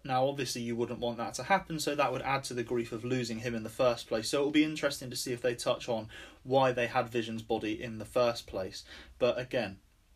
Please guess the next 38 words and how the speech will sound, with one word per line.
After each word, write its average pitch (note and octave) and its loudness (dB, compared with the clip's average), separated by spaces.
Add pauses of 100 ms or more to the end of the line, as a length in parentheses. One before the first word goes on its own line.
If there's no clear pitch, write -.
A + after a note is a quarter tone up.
(120)
um, A#2 -2
we B2+ -4
just A#2+ -6
have B2 -6
to B2 -6
wait A#2 2
and A2+ -10
see A#2+ -2
what G#2+ -2
they G#2+ -4
do G#2+ -4
with G2 -8
that. - -12 (1040)
As F#3 6
we G3+ -2
go F#3 6
back E3 2
into D3+ -2
Westview, B2 0
um, B2+ 2
the B2+ -4
dog D#3 6
has C3+ -4
escaped, C3 4
Agnes C3 -2
finds B2 0
it A2 0
and F#2+ -8
it's - -6
dead. F3+ 6 (200)
<laughs> - -2
Um, C3 0 (180)
I'm C#3 2
skipping D#3+ -2
over C3 4
that A2 2
because B2+ -6
I, A#2 0